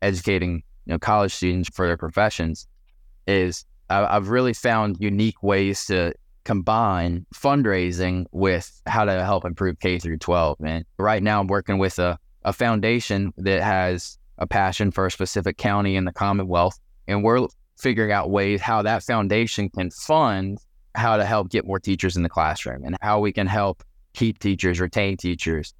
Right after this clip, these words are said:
And so I've really found a passion for that as well, where I can combine the two of higher ed work with K through twelve work and still a-, advance in the future of K through twelve and making sure teachers are, are well, not only paid, respected, uh, i-, in the field.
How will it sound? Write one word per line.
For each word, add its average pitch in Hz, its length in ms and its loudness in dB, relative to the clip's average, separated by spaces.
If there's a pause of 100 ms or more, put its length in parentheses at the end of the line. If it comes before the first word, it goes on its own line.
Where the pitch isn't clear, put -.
(280)
And 101 140 0
so - 60 0
I've 120 200 4
really 123 220 4
found 110 200 2
a - 20 2
passion 101 380 0
for 90 120 -2
that 101 180 4
as 90 100 -4
well, 101 140 2
where 92 100 2
I 85 80 0
can 92 160 -2
combine 92 440 0
the 87 80 -2
two 92 200 0
of 85 60 -2
higher 95 280 2
ed 87 60 -2
work 87 260 -2
with 80 120 -6
K 92 160 0
through 85 160 -2
twelve 92 300 2
work 87 220 0
and 85 120 0
still 85 340 0 (240)
a-, 78 200 0
advance 92 460 -2
in 85 200 -2 (380)
the 87 120 -4
future 90 440 0
of 82 140 -2 (340)
K 95 160 0
through 87 160 0
twelve 87 280 0
and 85 100 -2
making 85 240 -2
sure 82 180 -2
teachers 78 640 -4 (260)
are, 85 360 0 (200)
are 92 200 2
well, 90 420 0 (200)
not 92 160 2
only 87 160 0
paid, 92 280 0
respected, 87 640 -2 (280)
uh, 76 220 0
i-, 78 200 -6
in 87 140 0
the 78 60 -2
field. 85 420 -2